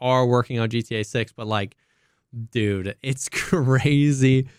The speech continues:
That, that has to be one of the most milked games of all time. Like, yeah, sure, they've released Skyrim several times,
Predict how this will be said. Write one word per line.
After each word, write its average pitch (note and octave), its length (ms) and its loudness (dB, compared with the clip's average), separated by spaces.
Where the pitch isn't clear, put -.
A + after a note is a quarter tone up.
That, D#3+ 400 0
that F#3 160 4
has G#3 220 2
to F#3+ 60 -4
be F#3+ 100 4
one D#3+ 220 4
of E3 40 2
the D#3 100 4
most C#3+ 460 2
milked C3 420 0
games B2+ 280 0
of B2 100 0
all A#2 100 2
time. A#2+ 280 0
Like, B2+ 180 0
yeah, C#4 160 0
sure, G#3+ 260 0
they've F3 300 0
released B2 800 0
Skyrim D#3 760 2
several E3 400 2
times, F3+ 640 -2